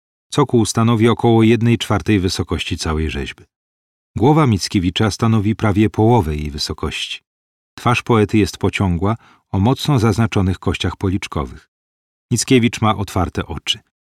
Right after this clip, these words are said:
Nad powiekami wyraźnie zaznaczono łuki brwiowe i gęste brwi. Uwagę przykuwa długi, prosty, wąski nos. Usta Mickiewicza są zamknięte, nie wyrażają żadnych emocji.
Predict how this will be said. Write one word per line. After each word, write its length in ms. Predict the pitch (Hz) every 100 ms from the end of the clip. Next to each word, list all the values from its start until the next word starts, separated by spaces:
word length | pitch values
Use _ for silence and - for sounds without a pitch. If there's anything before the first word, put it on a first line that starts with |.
| _ _ _ _ -
Nad 140 | 104
powiekami 680 | - 98 95 107 107 123 131 _
wyraźnie 480 | 98 113 110 101 113
zaznaczono 560 | 98 101 110 104 113 107
łuki 340 | 98 107 120
brwiowe 440 | 92 85 104 98 107
i 80 |
gęste 420 | 92 104 101 - 95
brwi. 320 | 87 71 - _ _ _ _ _ _ _ 117
Uwagę 320 | 117 147 156
przykuwa 480 | - 123 131 120 107
długi, 440 | 92 120 113 123
prosty, 480 | - 117 92 - 107
wąski 480 | 98 101 85 - 113
nos. 460 | 80 - - - _ _ -
Usta 300 | 120 - 98
Mickiewicza 600 | 90 - 107 95 - 98
są 220 | - 98
zamknięte, 840 | 90 87 82 - 95 65 - 71 - _ _
nie 100 | 113
wyrażają 560 | 101 107 98 95 87 85
żadnych 400 | 82 73 73 80
emocji. 480 | 71 - - -